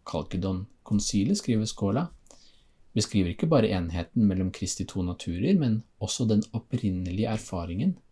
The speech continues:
mellom mann og kvinnen av å bli ett kjød. Det overordnede perspektivet her er at Gud har kalt oss fra begynnelsen til å bli sønner og døtre i Sønnen.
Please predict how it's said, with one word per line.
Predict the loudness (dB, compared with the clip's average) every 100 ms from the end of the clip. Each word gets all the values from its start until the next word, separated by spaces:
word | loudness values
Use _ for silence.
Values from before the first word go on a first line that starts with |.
| _ _ _ _ -20 _
mellom | 0 2 4 6
mann | 4 2
og | -2
kvinnen | 0 0 4 4
av | 4
å | 2
bli | 2 2 0 -2 -6
ett | -6 -10
kjød. | -6 -2 0 -2 -8 -20 _ _ _ _ _ _ _ _ -20 -20 -20 _ _ _ -20 _ _ _ _ _ _ _ _ _ _ _ -20 -20 -20 _ _ -12 -4
Det | -2 6
overordnede | 8 8 4 2 2 0
perspektivet | 0 -2 -2 0 0 2 0 2
her | 2 2 -4 -20 _
er | 2 2
at | 0 -2
Gud | 2 2 0
har | -4 -4
kalt | -2 -4 -2 -4
oss | -2 -4 -2
fra | 0 4
begynnelsen | 4 2 -2 -2 0 -2 -2 _ _ _
til | 0 2 4
å | 4
bli | 2
sønner | 2 0 0 2 -2
og | -2
døtre | -4 -8 -8 -8 -10 _ -20 2
i | 4 4 2
Sønnen. | -4 -4 -4 -6